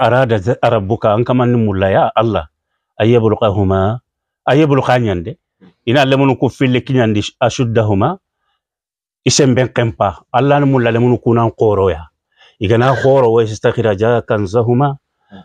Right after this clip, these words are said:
Ina dagi kangin bagandi, gelli kangin nyagadi, ina daga bagandi feye ke wure. Tege ke wure. Ngar tege ke sigindi, lemunu fille tege ni. Fa benga kalla, agar na buren to hawre, magar to agun to hawre.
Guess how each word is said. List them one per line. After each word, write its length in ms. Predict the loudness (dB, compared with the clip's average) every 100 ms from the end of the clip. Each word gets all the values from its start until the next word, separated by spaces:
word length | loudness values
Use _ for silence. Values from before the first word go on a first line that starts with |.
| _
Ina 260 | 0 2 2
dagi 280 | 2 -2 -2
kangin 400 | -2 0 0 0
bagandi, 560 | -2 -2 -4 -6 -8 -10
gelli 320 | -6 -4 -4
kangin 360 | -2 2 2 2
nyagadi, 460 | 0 -2 -4 -6 -4
ina 180 | 0
daga 220 | 0 0 0
bagandi 560 | -2 -4 -4 -4 -6 _ _ _
feye 220 | -4 -2 0
ke 100 | 0
wure. 280 | -2 -6 _ _ _ _ -4
Tege 260 | -2 0 -2
ke 80 | -4
wure. 220 | -6 -10 _ _ _ -2
Ngar 120 | -2 0
tege 240 | 0 2
ke 80 | 0
sigindi, 500 | 0 -2 0 -2 -6 _ _ -4
lemunu 280 | 0 2 2
fille 440 | 0 0 2 0 -2 _ -4
tege 320 | -2 0 -2
ni. 140 | -6 _ _ _ -2
Fa 120 | 0
benga 260 | 2 2 0
kalla, 360 | 0 -2 -4 -8 _ -6
agar 200 | -2 0
na 140 | 0 0
buren 200 | 0 0
to 80 | 0
hawre, 320 | 0 0 -4 -10 _ -4
magar 240 | 0 0 0
to 80 | 0
agun 220 | 0 0
to 80 | 0
hawre. 400 | 0 0 -2